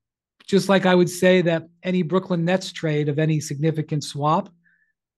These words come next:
would probably involve calls to the Houston Rockets, because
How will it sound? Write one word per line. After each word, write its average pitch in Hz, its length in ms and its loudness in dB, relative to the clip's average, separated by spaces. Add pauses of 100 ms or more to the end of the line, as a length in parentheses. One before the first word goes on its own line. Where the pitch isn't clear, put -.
(120)
would 156 100 -6
probably 170 400 2
involve 160 500 0
calls 180 520 0
to - 120 -6
the 147 60 -2
Houston 160 380 -6
Rockets, 160 460 -6
because 139 520 -6